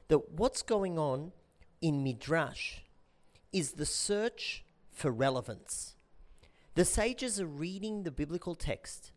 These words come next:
and then trying to draw from that text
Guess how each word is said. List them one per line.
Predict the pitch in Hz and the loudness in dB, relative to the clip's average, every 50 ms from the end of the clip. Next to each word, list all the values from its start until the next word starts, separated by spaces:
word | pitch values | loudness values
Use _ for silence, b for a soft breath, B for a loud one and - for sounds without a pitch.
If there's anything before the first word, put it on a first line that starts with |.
| _ b b b b b | _ b b b b b
and | 135 151 156 | 0 2 2
then | 180 185 180 | 2 2 2
trying | 170 - - 180 185 196 220 220 202 | -2 -4 -2 -2 0 0 0 -2 -4
to | - - 156 | -4 -4 -6
draw | 131 120 - 131 135 147 165 185 185 190 196 202 202 208 208 - b b b b b | -6 -6 -10 -8 -6 -2 0 0 2 2 2 2 0 -2 -6 -10 b b b b b
from | b - - - - 185 185 190 196 190 | b -10 -6 -2 2 2 4 4 2 2
that | 185 170 165 - - - | 2 2 0 0 -2 -4
text | - 160 120 - - - - - - - - | -2 -2 -2 -4 -6 -10 -10 -12 -12 -16 -20